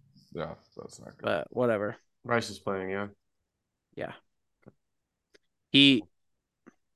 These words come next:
Speaker 2: he's incredible. He's so good, bro.
Speaker 3: You ever thought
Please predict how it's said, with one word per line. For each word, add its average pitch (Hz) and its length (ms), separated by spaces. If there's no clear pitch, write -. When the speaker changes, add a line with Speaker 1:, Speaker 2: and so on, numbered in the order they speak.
Speaker 2:
he's 117 200
incredible. 98 520
He's 117 140
so - 280
good, - 220
bro. - 160
Speaker 3:
You 127 120
ever 180 200
thought 214 340